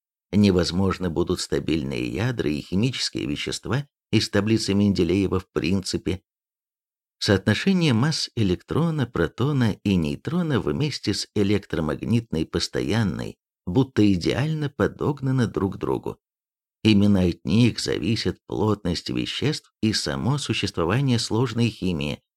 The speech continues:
а вместе с ней планет и органических соединений, необходимых для жизни.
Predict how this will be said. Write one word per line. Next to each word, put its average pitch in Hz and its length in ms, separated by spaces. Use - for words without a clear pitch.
а 98 80
вместе 90 380
с - 100
ней 180 320
планет 180 640
и 107 100
органических 87 760
соединений, 67 800
необходимых 85 840
для 101 180
жизни. 131 460